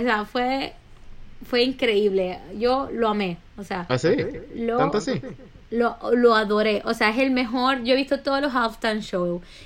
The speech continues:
Speaker 1: incluidos los que no he visto, o sea, los que no estaba viva, porque he visto, he visto los videos en internet.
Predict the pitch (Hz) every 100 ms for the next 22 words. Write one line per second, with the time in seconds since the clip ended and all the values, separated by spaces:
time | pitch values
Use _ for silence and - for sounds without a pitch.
0 | - 247 233 240 247 262 285 269 262 233
1 | 240 247 240 226 - 269 269 233 226 214
2 | 214 214 214 247 247 226 262 277 247 214
3 | 214 226 233 240 226 220 214 220 240 247
4 | 240 208 190 202 202 208 196 185 185 185
5 | 180